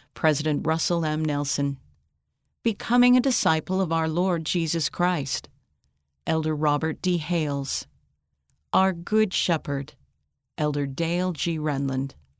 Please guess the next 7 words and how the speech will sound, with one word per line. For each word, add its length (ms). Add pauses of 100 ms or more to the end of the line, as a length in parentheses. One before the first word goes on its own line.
(880)
Hope 340 (300)
in 160
Hard 400
Times. 800 (920)
Perfect 540
Love 420
Casteth 640